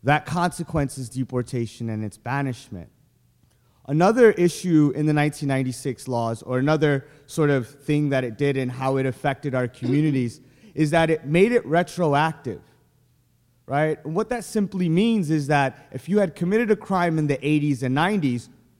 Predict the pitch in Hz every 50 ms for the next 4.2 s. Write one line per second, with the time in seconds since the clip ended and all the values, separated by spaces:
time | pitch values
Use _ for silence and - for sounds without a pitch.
0 | _ - 127 139 147 160 175 175 160 156 143 135 135 131 131 123 123 120 117 107
1 | 123 123 120 123 117 - - 131 135 139 143 143 139 - - 131 120 - - 120
2 | - 123 117 95 117 117 117 120 117 - 117 113 117 117 110 104 110 147 190 208
3 | 196 156 131 117 107 104 117 - _ _ _ _ _ _ _ _ - 139 139 143
4 | 147 147 147